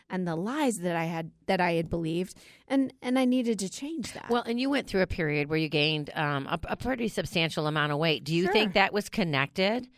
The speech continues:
Speaker 2: to you making yourself? 'Cause they say that,
Speaker 1: Uh,
Speaker 2: that victims
Speaker 1: it's
Speaker 2: of sexual abuse
Speaker 1: possible.
Speaker 2: sometimes will intentionally gain weight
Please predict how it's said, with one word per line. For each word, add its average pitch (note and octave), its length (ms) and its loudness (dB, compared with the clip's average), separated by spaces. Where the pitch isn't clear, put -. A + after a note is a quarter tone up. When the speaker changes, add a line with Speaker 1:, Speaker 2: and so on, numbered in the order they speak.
Speaker 2:
to A3 120 0
you F#3 340 2
making G#3 440 0
yourself? G#3+ 380 2
'Cause A3 120 -6
they G3+ 140 0
say A3+ 240 2
that, A#3 200 4
Speaker 1:
Uh, C#4+ 360 -4
Speaker 2:
that G3+ 220 4
victims A3+ 460 2
Speaker 1:
it's - 20 -4
Speaker 2:
of A3+ 160 4
sexual C#4 520 6
abuse C#4+ 300 4
Speaker 1:
possible. D4+ 60 0
Speaker 2:
sometimes A3 440 2
will A3 140 0
intentionally A3+ 600 -2
gain G3 300 0
weight G#3 340 2